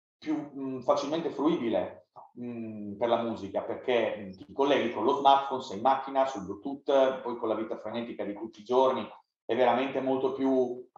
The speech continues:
più, più, più intuibile aprire, aprire Spotify, per esempio, e, e ascoltare la musica che vuoi, hai migliaia di artisti a disposizione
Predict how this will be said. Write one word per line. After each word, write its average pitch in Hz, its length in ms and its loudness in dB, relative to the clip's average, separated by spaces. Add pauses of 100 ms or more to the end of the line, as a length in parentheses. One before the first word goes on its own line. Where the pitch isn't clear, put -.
più, 127 380 -2
più, 120 360 -8
più 127 160 -4
intuibile 160 1080 4
aprire, 117 1120 6
aprire 120 420 0
Spotify, - 680 6
per 110 120 0
esempio, 113 460 -2
e, 85 360 -2
e 90 40 0
ascoltare 110 540 6
la 110 80 6
musica 113 400 -2
che 107 100 -8
vuoi, 127 400 10
hai 95 180 4
migliaia 113 460 6
di 117 80 2
artisti 120 380 -2
a 95 40 -12
disposizione 104 800 -4